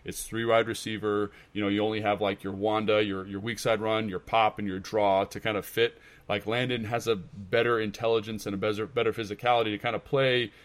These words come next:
nickel on a first and second down kind of, kind of capacity while also bringing that coverage element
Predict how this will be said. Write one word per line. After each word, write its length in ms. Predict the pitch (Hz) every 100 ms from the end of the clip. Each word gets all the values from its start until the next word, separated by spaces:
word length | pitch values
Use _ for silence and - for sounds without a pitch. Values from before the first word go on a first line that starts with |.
| - -
nickel 380 | 123 117 123 113
on 120 | 113
a 40 |
first 300 | - 117 110
and 100 | 107
second 300 | - 113 110
down 280 | 117 107 101
kind 180 | 107 101
of, 100 | - _ -
kind 200 | 107 104
of 120 | 82
capacity 580 | 107 - 135 - 104 101
while 160 | 98
also 400 | 92 113 - 110
bringing 380 | 95 113 110 104
that 200 | 95 -
coverage 340 | - 113 104
element 400 | 101 92 95 92